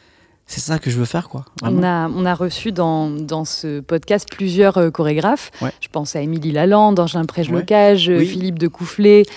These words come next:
Speaker 2: euh, Emmanuel Gatt aussi. Bon, voilà, j'en
Speaker 1: Bien
Speaker 2: cite
Speaker 1: sûr.
Speaker 2: quelques-uns, pardon, euh, euh, à celles et ceux que je n'ai pas cités. Mais vous
Speaker 1: <laughs>
Speaker 2: avez des influences comme ça de,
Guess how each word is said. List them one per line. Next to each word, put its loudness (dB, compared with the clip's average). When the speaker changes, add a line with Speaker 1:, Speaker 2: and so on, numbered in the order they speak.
Speaker 2:
euh, -4
Emmanuel 0
Gatt 2
aussi. -6
Bon, -6
voilà, -2
j'en -6
Speaker 1:
Bien -2
Speaker 2:
cite -4
Speaker 1:
sûr. 0
Speaker 2:
quelques-uns, -2
pardon, -2
euh, -4
euh, -6
à -6
celles -4
et -4
ceux -8
que -14
je -6
n'ai -2
pas 0
cités. -2
Mais 6
vous 0
Speaker 1:
<laughs> 6
Speaker 2:
avez 4
des 2
influences -4
comme -4
ça -4
de, 2